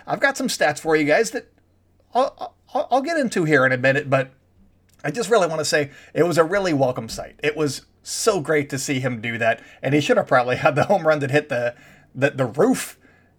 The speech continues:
which is a stupid thing to have that far out. Build better ballparks, Houston. Your ballpark's stupid. I hate it. The dimensions at Minute Maid Park are just ridiculous. They got the, the Crawford boxes. It, I don't like it.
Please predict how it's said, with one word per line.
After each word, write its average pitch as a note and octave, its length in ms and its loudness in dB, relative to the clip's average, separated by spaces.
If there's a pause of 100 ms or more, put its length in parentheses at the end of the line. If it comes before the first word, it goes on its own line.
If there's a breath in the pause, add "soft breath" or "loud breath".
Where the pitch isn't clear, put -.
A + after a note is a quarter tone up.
(100)
which D3 180 -2
is B2 260 -4 (100)
a - 100 -6
stupid F3+ 440 -2
thing F#3 200 0
to D#3+ 80 4
have E3+ 280 4
that F3+ 220 2
far F#3 200 4
out. G#3 200 2 (420 loud breath)
Build C4+ 340 4
better B3 280 6
ballparks, F#3+ 680 2
Houston. B3 500 -2 (280 soft breath)
Your D3 80 -8
ballpark's A#3 440 -2
stupid. - 580 -2
I - 60 -14
hate - 260 -10
it. - 160 -18 (220 soft breath)
The F#3 100 -6
dimensions F#3+ 800 -2 (320 soft breath)
at D#3+ 120 2
Minute A3 180 -4
Maid F3+ 180 -4
Park - 320 -2 (260 soft breath)
are D3 120 0
just C#3+ 260 -4
ridiculous. - 720 -16
They E3+ 120 -4
got D#3+ 240 -2 (320 soft breath)
the, D3+ 140 -2
the - 140 -14
Crawford A3 400 -2
boxes. F#3+ 400 -6 (160 soft breath)
It, E3 240 -6 (360 soft breath)
I - 60 -2
don't A#3 180 2
like G3 220 2
it. - 120 -20